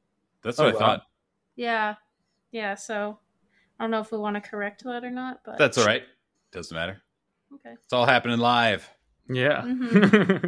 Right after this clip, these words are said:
Speaker 2: <laughs>
Speaker 1: So, was there a point where things started kind of, like, accelerating for you guys? Can you guys point to one or a handful of spots where it's like, "Ah, and then this happened,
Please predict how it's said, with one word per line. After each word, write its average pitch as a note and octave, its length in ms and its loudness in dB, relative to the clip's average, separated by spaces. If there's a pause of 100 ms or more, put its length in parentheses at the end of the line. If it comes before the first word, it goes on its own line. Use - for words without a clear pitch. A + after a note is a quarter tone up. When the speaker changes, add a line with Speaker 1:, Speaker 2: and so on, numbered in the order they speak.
(120)
Speaker 2:
<laughs> - 600 -20
Speaker 1:
So, C#3+ 540 0 (400)
was C#3 320 2
there F3 220 6
a A3 60 6
point G2+ 580 -4 (580)
where A#2+ 300 2
things C3 880 0
started A2+ 480 0
kind A2 260 -4
of, F2+ 140 -8
like, F#2+ 460 -4
accelerating E2+ 840 -6
for - 160 -18
you D#2+ 160 -12
guys? A#1 400 -18 (280)
Can D3+ 120 -4
you D3+ 120 0
guys D3 240 2
point C3 380 -4
to B2 100 -4
one A2+ 500 -4
or G2+ 400 -6
a G#2 120 -10
handful A2 440 -6
of F#2 60 -10
spots G2 400 -4
where G#2 60 -10
it's G2 100 -12
like, G2 220 -8
"Ah, A#2+ 280 6
and A2 140 -2
then G#2+ 160 -4
this F3 180 -4
happened, B2 480 2